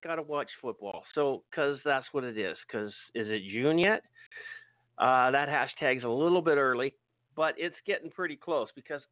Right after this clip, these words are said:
right now I really don't care who wins the game. I kinda want Ticats to win because I'm sick of Bomber fans. Oh, my good Lord!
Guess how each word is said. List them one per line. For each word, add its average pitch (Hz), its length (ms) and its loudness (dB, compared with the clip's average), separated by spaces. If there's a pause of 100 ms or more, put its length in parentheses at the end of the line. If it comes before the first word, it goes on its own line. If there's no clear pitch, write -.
right 175 240 -4
now 185 160 -2
I 156 40 0
really 202 380 -2
don't 196 260 -2
care 202 360 2
who 180 160 4
wins 185 340 0
the 180 80 -2
game. 180 480 -2 (840)
I - 40 -14
kinda 214 260 -2
want 208 240 2
Ticats 190 540 2 (100)
to 175 80 -4
win 156 220 2
because 160 280 -6
I'm 165 140 -4 (340)
sick 240 300 -2
of 190 220 -4
Bomber 185 440 2
fans. 131 380 -4 (1500)
Oh, 190 320 4
my 143 280 0
good 127 360 -6
Lord! 113 440 -6